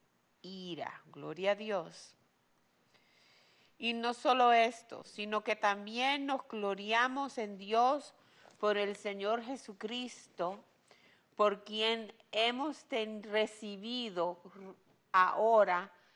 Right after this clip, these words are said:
la reconciliación. ¿Con quién? Con el Padre. Aleluya. Eso fue lo que hizo Cristo en la cruz del Calvario. Pero ese, e-,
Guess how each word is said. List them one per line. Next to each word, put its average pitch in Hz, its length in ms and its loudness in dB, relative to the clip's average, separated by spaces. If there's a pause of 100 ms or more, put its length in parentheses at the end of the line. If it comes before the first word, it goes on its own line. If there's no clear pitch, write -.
(200)
la 196 340 6
reconciliación. 196 2500 -2 (560)
¿Con 196 300 -4
quién? 226 500 -10
Con 175 260 -14
el 160 160 -12
Padre. 165 600 0
Aleluya. 165 1000 -6 (760)
Eso 226 240 2
fue 339 140 0
lo 311 160 6
que 302 140 2
hizo 247 260 -4
Cristo 233 420 -8
en 208 80 -6
la 180 120 -2
cruz 185 280 -12
del 185 200 -8
Calvario. 185 680 -4 (1300)
Pero 247 340 -4
ese, 285 300 -4 (340)
e-, 240 240 -10